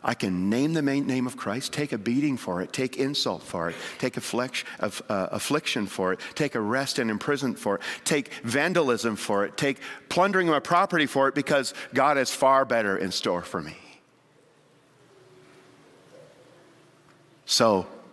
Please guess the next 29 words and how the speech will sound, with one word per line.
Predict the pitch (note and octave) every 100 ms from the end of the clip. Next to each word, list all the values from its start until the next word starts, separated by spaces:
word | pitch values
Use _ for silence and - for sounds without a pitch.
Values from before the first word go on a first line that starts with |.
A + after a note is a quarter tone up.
| - -
hold | G2+ G#2
fast, | - D#2+ - - - - - - - _ _ _ _ _ _ -
regardless | G#2 - C3+ D#3+ D#3 D#3
of | D3
what | C3 D3
it's | C#3+
gonna | D#3 C#3+
cost | - B2 A2+ - B2
you, |
because | A2 A#2 A#2 - - -
you're | B2+ E3
gonna | G3+ G3
gain | F3+ F3+ E3+
much | F3 -
more | E3+ E3
than | E3+
you | E3
lose. | C#3+ E3+ F3+ C#3+ F#2+ - - - - - -
You | C#3+
might | E3+ F#3+
lose | F#3+ G#3 F#3
your |
property, | F#3+ G3+ G#3+ A3 G#3
lose | G3 G3+ G3
your | F#3+
freedom, | - G#3 A3 G#3+
lose | G3 G#3+ F#3+
your | G3+
family. | - G#3 A3+ B3